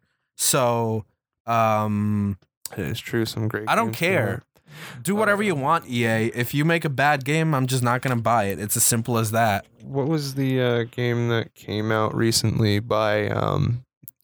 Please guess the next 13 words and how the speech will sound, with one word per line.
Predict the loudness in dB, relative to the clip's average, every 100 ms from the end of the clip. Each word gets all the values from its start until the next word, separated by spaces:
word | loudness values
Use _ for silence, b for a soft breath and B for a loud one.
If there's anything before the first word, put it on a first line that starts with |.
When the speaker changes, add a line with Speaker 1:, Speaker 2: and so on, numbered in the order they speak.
| _
Speaker 2:
was | -4
it | -2
Ninja | 2 2 2 -2
Theory? | 0 0 2 0 -4 _ _ _ _ _ _ _ _ _ _ -2
It |
Speaker 1:
Uh, | 0
Speaker 2:
was | 2
Speaker 1:
Hellblade. | 2 2 0 -2
Speaker 2:
Hellblade. | -2 0 2 0 0 -2 -10 -6
Yeah, | 0 2 2
like, | 0 0 -2 -6 _ _ _
that | -2 0 0
game. | 0 0 0 -4